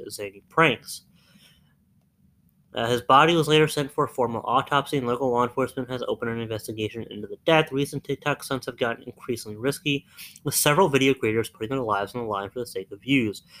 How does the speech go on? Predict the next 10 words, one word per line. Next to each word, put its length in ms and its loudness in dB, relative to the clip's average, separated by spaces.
In 160 2
January, 720 2
a 100 2
ten-year-old 460 -2
girl 300 2
in 120 -6
Italy 280 -4
died 360 2
performing 420 -4
the 200 -8